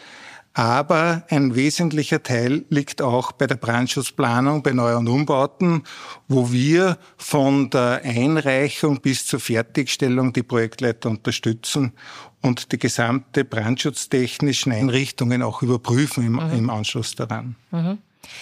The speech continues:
Speaker 2: Jetzt klingt das irgendwie nach wirklich ganz unterschiedlichen Expertisen und Kenntnissen,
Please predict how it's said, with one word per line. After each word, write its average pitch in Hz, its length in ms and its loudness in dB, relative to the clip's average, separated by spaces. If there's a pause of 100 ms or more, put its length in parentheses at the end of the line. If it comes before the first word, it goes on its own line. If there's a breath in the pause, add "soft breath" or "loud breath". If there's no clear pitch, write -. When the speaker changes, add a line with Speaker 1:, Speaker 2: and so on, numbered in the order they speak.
(140 loud breath)
Speaker 2:
Jetzt - 160 -4
klingt 180 180 0
das 202 140 -2
irgendwie 170 260 0
nach 165 160 0
wirklich 170 380 0
ganz - 180 -2
unterschiedlichen 185 920 0
Expertisen 170 880 0
und 160 100 0
Kenntnissen, 180 720 -2